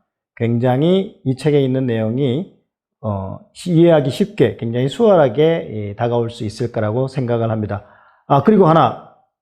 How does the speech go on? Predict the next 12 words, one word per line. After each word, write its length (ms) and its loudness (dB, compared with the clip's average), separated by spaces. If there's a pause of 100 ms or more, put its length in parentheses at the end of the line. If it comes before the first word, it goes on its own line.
빠질 240 2
뻔했네요. 440 -2 (400)
올해 440 4
이 140 -4
책을 300 0
사신 460 -4
모든 400 2
분들이 600 -4 (180)
대박 360 -4
나시기를 640 -6
기원합니다. 680 -6 (800)
네, 200 -10